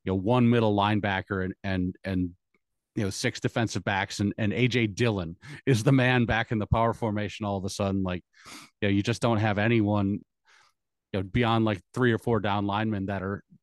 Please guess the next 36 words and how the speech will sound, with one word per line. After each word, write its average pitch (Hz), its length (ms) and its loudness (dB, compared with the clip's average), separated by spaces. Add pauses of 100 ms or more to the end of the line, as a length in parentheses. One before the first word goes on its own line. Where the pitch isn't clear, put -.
(140)
gonna 107 200 2
be 92 160 0
closer 113 360 -2
to 101 100 0
his 95 180 -2
size. 110 340 2
You 95 60 -4
don't, 107 280 -2
you 120 140 -2
don't 139 300 2
have 123 200 0
anyone 117 360 0
out 110 180 -2
there 98 220 -2
who's 101 180 -4
gonna 104 160 -4
be 104 160 -2
within 104 400 0
thirty 104 260 0
pounds 101 360 -2
of 90 80 -6
him. 87 160 -6 (420)
Like, 98 140 -2
those 127 200 4
are 110 60 0
good 95 320 0
matchups 95 480 -4
to 95 100 -2
export. 95 460 -2
I, 101 160 0 (160)
I 107 80 0
love 113 300 0
that 110 160 0
stuff. 113 260 0
I 101 80 0
love 101 300 0